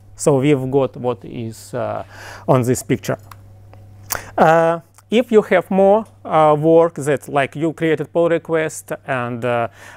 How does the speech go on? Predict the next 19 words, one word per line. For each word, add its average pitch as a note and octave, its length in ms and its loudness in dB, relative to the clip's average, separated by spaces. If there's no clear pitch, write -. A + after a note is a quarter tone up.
uh, B2 440 -2
there D#3 160 4
was, - 400 -6
uh, A#2+ 760 -2
reviewers D#3+ 420 0
required C#3+ 500 0
to C#3+ 80 -8
do C#3+ 200 -4
some B2 280 -8
fixes G3+ 560 -4
you D#3+ 140 -2
want D#3+ 340 -2
to D#3 80 -4
bring C#3+ 340 -2
to D3 140 -6
the C3 100 -4
same, C3 380 -2
uh, B2 120 -4
commit, E3+ 460 -2